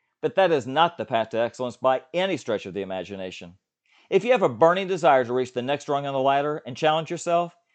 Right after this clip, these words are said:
then you will never be accepting of the ordinary until you attain the extraordinary. Therefore, I want to encourage you to become your own hero and actualize the best version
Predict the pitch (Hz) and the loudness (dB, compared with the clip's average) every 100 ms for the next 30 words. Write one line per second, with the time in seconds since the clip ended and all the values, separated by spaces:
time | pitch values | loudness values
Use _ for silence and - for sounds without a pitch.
0 | _ 202 202 220 214 247 220 151 110 98 | _ 0 2 2 0 0 2 2 0 -2
1 | - 107 - 110 107 - 123 123 160 151 | -2 -2 -4 -8 -6 -4 -4 0 2 2
2 | 101 95 95 98 - _ 143 147 151 127 | 0 -4 -6 -8 -14 _ -10 -4 -2 0
3 | 110 - 170 120 92 98 _ - 107 - | -2 -4 -6 -6 -10 -16 _ -6 -6 -6
4 | - 123 107 90 87 82 87 _ _ _ | -2 0 -2 -4 -10 -10 -14 _ _ _
5 | 170 175 180 180 175 - _ - 262 262 | 2 2 2 0 0 -6 _ 2 4 4
6 | 202 - 185 156 170 165 165 175 175 185 | 0 -2 -2 0 -2 -2 -4 -4 0 0
7 | 185 175 208 175 95 85 87 _ _ 170 | 0 -2 -2 0 -2 -4 -10 _ _ -6
8 | 175 196 214 - 190 185 - 135 139 170 | -2 -2 -2 0 0 0 -2 -4 -2 -4
9 | - 170 156 120 104 | 0 0 0 -2 -10